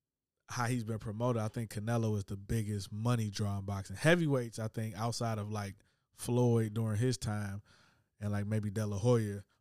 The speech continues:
are always gonna be the biggest draw when you got heavyweights that can fight. But I think right now the biggest draw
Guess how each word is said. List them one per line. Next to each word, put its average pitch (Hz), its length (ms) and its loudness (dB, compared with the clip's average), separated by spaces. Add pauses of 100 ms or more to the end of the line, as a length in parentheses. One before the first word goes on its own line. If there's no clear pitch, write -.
are 110 160 -4
always 113 180 -4
gonna 104 140 -10
be 104 100 -10
the 104 100 -8
biggest 101 380 -12
draw 107 240 -10
when 101 160 -12
you 107 100 -10
got 101 240 -8
heavyweights 107 520 -2
that 98 180 -4
can 95 100 -8
fight. 120 340 2
But 95 120 -4
I 107 180 -2
think 104 280 -4 (520)
right 107 300 0
now 117 280 2
the 104 120 0
biggest 104 680 0
draw 104 500 4